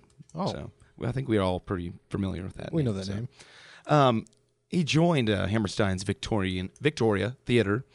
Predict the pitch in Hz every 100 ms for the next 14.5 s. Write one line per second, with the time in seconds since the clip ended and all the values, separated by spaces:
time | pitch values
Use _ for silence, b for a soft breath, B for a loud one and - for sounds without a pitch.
0 | B B B - - 95 98 90 95 90
1 | 87 92 92 90 - 92 85 - - 95
2 | 101 - - b b b - 87 82 92
3 | 90 95 95 92 92 117 - _ - 95
4 | 92 90 - 95 131 - _ _ _ _
5 | _ _ _ - - B B B B 107
6 | 113 107 101 95 - - 95 104 90 87
7 | 90 90 87 92 87 - - 95 - _
8 | b b b - 120 131 131 113 104 85
9 | 98 - 98 92 98 113 123 117 123 104
10 | - - - - - 98 95 - - -
11 | _ b b b - 151 131 - 120 101
12 | 98 110 104 - 101 95 92 - 87 95
13 | 92 - _ _ _ _ - 101 98 101
14 | 110 127 123 120 117